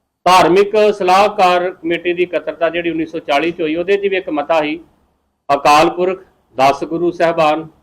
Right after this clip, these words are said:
ਉਹਨਾਂ ਦੇ ਮਹਿਲ ਭਾਵ ਉਹਨਾਂ ਦੇ ਪਤਨੀ, ਸਾਹਿਬਜ਼ਾਦੇ ਤੇ ਸਾਹਿਬਜ਼ਾਦੀਆਂ ਮਤਲਬ ਗੁਰੂ ਦੀਆਂ ਧੀਆਂ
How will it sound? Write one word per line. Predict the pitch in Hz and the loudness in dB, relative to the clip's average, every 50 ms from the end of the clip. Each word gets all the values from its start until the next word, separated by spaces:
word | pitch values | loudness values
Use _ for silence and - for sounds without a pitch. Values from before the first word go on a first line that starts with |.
| _ _ | _ _
ਉਹਨਾਂ | 143 160 175 175 175 170 | -2 0 2 2 2 2
ਦੇ | 165 160 | 0 -4
ਮਹਿਲ | 135 131 135 139 156 151 151 | 0 0 0 2 0 0 -2
ਭਾਵ | 131 156 147 135 131 | 0 0 0 0 0
ਉਹਨਾਂ | 143 151 160 160 | -2 -4 -4 -6
ਦੇ | 151 147 | -6 -8
ਪਤਨੀ, | 147 - 123 - 131 127 139 147 _ _ _ _ _ _ _ _ _ _ _ _ _ _ _ _ | -10 -10 -12 -12 -10 -12 -12 -12 _ _ _ _ _ _ _ _ _ _ _ _ _ _ _ _
ਸਾਹਿਬਜ਼ਾਦੇ | _ _ 147 147 156 175 196 196 196 175 175 160 156 160 165 160 170 165 - - - | _ _ 0 2 2 2 2 0 0 0 0 0 0 -2 -4 -6 -6 -10 -18 -12 -6
ਤੇ | 165 156 | -6 -6
ਸਾਹਿਬਜ਼ਾਦੀਆਂ | 156 - 185 180 202 208 208 185 165 151 143 139 143 143 135 | -2 2 2 2 4 2 2 2 2 0 0 0 -2 -4 -4
ਮਤਲਬ | 135 139 139 143 - 165 170 156 | -6 -6 -10 -8 -6 -6 -6 -6
ਗੁਰੂ | 139 143 151 151 | -6 -8 -8 -8
ਦੀਆਂ | 147 156 156 156 160 - - _ _ | -6 -6 -6 -6 -8 -10 -14 _ _
ਧੀਆਂ | 165 156 139 120 117 135 | -6 -4 -4 -4 -4 -4